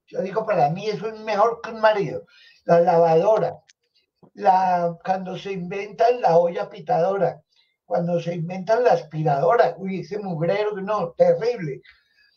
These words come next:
Cuando, cuando, ¿qué te iba a decir? Encima de eso, ya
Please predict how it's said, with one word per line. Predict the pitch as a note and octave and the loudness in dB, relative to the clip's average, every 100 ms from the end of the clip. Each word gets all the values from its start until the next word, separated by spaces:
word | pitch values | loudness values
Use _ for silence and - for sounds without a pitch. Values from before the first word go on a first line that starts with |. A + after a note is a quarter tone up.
| _ - | _ -4
Cuando, | A3 G3 F#3+ F#3 G3 F#3 F#3 F3+ F#3+ - _ _ _ | 2 4 2 -2 -2 0 0 -2 -6 -18 _ _ _
cuando, | - G#3 F3+ F3 D#3+ E3 | -6 -2 0 -2 -4 -8
¿qué | G3 | -10
te | - | -10
iba | A3+ G#3+ | -4 -4
a | |
decir? | F#3 A3 A3+ - _ _ _ - | -4 -8 -10 -12 _ _ _ -6
Encima | E3+ D#3+ F3+ F#3 G#3 | -2 -2 -4 0 2
de | A#3 A3+ | 4 2
eso, | G3+ F#3 A#3+ A3 G#3+ F#3 E3+ D#3 - - _ _ | -4 0 4 4 4 2 0 -2 -8 -18 _ _
ya | E3 F#3 | 2 2